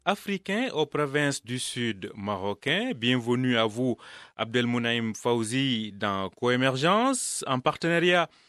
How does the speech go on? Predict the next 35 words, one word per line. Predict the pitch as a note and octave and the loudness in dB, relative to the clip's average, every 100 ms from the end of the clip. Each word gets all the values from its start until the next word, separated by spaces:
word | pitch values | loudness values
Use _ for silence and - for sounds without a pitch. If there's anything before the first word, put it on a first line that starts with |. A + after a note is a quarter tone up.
| _ _ _ - | _ _ _ -2
avec | C#3+ D#3 | 2 2
les | D#3+ D#3 | 2 2
autorités | E3 E3 D#3 E3 D#3 | 2 0 0 2 2
locales | D3+ D3+ E3+ G#3 | 2 2 2 0
de | C#3 | 0
la | C3 | 0
région | B2+ C3 A#2+ C3 | 2 2 0 -2
Dakhla | A#2 B2 - C3+ C3 A2 | 0 -2 -2 0 2 2
Ouad | A2+ A#2+ G#2+ | 0 0 -2
Dahab | G2+ A#2+ D#3+ F#3 C#3+ C#3+ | -4 -2 -2 -2 -6 -8
et | A#2 | -4
de | A#2 | -2
nombreuses | C3+ D#3 D#3 D#3 A#2+ | -2 0 0 0 0
autres | C#3 C3 B2 A2 | -2 0 -2 -4
institutions. | C3 B2+ - A2+ - E3 G#3+ - - - _ - | -4 -8 -8 -8 -2 0 -2 -6 -20 -20 _ -12
Vous | A#2+ F3 | -4 0
venez | E3+ G#3+ A3+ | 2 4 4
d'organiser | G3+ F#3+ F#3 F3+ E3 G#3 B3+ | 4 4 2 2 2 0 2
la | G3+ D3+ | 2 0
première | - G3+ F#3+ F#3 | 2 2 2 0
édition | C#3 C#3 C#3+ - D#3 F#3+ B3+ B3+ | -2 -2 -4 -4 -2 -2 -4 -6
des | C3 B2+ C3 A#2 | -4 0 0 2
Africa | F#3 - E3+ - C3+ | 0 0 -6 -2 -2
Days | A#2 B2+ E3+ G3+ F#3 D#3+ - | 0 0 0 -2 -6 -8 -6
à | C#3+ D3 | -2 0
Dakhla. | C3 C3 A2+ A2 G#2+ A2 | 0 -2 -2 -4 -4 -2
Quel | F#3+ G3+ | 2 2
en | F#3+ F#3 | 2 2
est | G3 | 4
l'intérêt | D#3+ C#3+ D3 E3+ F3+ | 4 2 2 2 0
pour | C#3 | 0
les | C3+ C#3 | 0 2
provinces | C3 A#2 C3 - | 0 0 0 -2
du | G#2 | -4
Sud ? | - G2+ F#2 F#2+ | -2 -4 -2 -2